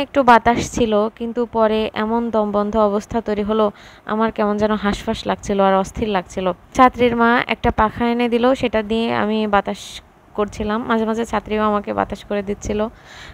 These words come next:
তো যাই হোক, ওই আপাটা আমাকে বারবার বলছিলেন যে, "আপা, আপনি বোরখাটা খোলেন, এখানে তো কেউ নাই।" আর আমি যেখানে থাকি সেখান থেকে ওদের বাসাটা এক মিনিট হাঁটলেই পাওয়া যায়, মানে, খুবই কাছে আর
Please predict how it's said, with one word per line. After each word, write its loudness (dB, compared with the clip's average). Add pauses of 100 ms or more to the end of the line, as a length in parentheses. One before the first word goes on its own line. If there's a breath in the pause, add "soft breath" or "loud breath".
(140)
তো 2 (140)
যাই 4
হোক, 0 (280)
ওই 2
আপাটা 0
আমাকে -4
বারবার 4
বলছিলেন -2
যে, 0 (440 loud breath)
"আপা, 2
আপনি -2
বোরখাটা -2
খোলেন, 0 (380 loud breath)
এখানে -4
তো -4
কেউ 0
নাই।" 2
আর 6
আমি 6
যেখানে 2
থাকি 0 (200)
সেখান -2
থেকে 0
ওদের 2
বাসাটা 0 (200)
এক -8
মিনিট -2
হাঁটলেই -2
পাওয়া 0
যায়, -4 (600 loud breath)
মানে, 0
খুবই 2
কাছে 0
আর 2